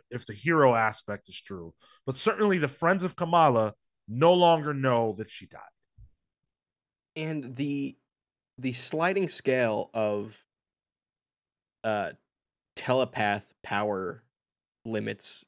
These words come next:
Speaker 2: is, like, Jean Grey doing the thing with Firestar at the end of it in Hellfire Gala. Like, everyone thought Firestar is a bad guy now,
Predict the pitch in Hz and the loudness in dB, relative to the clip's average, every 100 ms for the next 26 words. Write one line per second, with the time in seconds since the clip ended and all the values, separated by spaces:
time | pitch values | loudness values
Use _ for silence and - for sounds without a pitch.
0 | _ 110 107 117 113 - _ - 131 131 | _ -8 -6 -2 -4 -4 _ -4 0 4
1 | 127 120 123 110 117 107 113 113 107 95 | 4 4 0 0 -4 0 0 0 0 -6
2 | 87 107 101 101 95 107 101 107 104 101 | -6 -8 -8 -8 -8 -10 -10 -10 -10 -10
3 | 117 110 - 90 - 87 90 87 - _ | -10 -8 -8 -8 -10 -12 -10 -12 -14 _
4 | - 143 151 147 151 131 135 120 123 120 | 4 6 6 6 4 6 4 4 2 2
5 | 113 117 110 104 110 104 90 87 - 65 | 0 -2 -2 -2 -4 -4 -4 -6 -10 -12
6 | 62 | -14